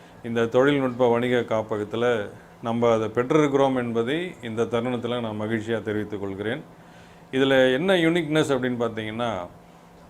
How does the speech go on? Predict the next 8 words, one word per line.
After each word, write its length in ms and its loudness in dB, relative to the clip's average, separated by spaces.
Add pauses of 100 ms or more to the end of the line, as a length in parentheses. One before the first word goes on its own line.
இந்த 180 2
ப்ரோக்ராம் 460 4
வந்து 240 0
ஒரு 220 4
ஏழு 260 6
கோடி 480 4 (300)
ப்ராஜெக்ட் 520 0
அது. 220 -8